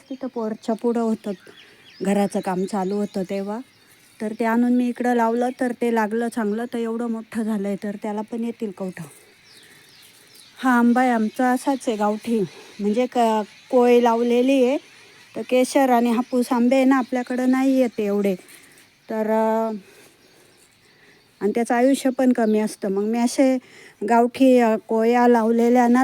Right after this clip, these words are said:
तर असे चार पाच आंबे आहेत आपल्याकडं. आपल्याला वाटलं तर कलम करू शकतो किंवा मग जशी कोय असेल तसं त्याला फळं लागतील. मग तर बघू, लिंबाला, आंब्या, लोणच्याला होईल किंवा पिकले तर ते गोड होतात.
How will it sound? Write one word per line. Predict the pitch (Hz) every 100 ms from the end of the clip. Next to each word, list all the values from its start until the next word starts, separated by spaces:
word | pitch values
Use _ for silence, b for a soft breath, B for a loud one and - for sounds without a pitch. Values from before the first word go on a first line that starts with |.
| 254
तर | 240
असे | 233 254
चार | 247 233 -
पाच | 226 226
आंबे | 226 226
आहेत | 233 262 254
आपल्याकडं. | 208 220 214 226 220 277 B B B B
आपल्याला | 196 240 233
वाटलं | 233 240 240 240
तर |
कलम | - 240 240 240
करू | 240 240 254
शकतो | 247 - - 247 - B B B
किंवा | 226 226
मग | 233 247 240
जशी | 262 277
कोय | 247 247 240
असेल | 240 - 254 233 240
तसं | 254 277 403 - B B B
त्याला | 226 220 277 -
फळं | 240 226 208
लागतील. | 208 202 - 190 170 b b b b b b b b b b -
मग | 208 214
तर | -
बघू, | 220 240 254
लिंबाला, | 240 233 226 233 226 220 208
आंब्या, | 190 208 202 196 185
लोणच्याला | 214 226 202 240 233
होईल | 247 240 226
किंवा | 240 247 311 - b b b b _ -
पिकले | 262 262 262 262
तर | 269 262
ते | 277
गोड | 277 285 277
होतात. | 254 240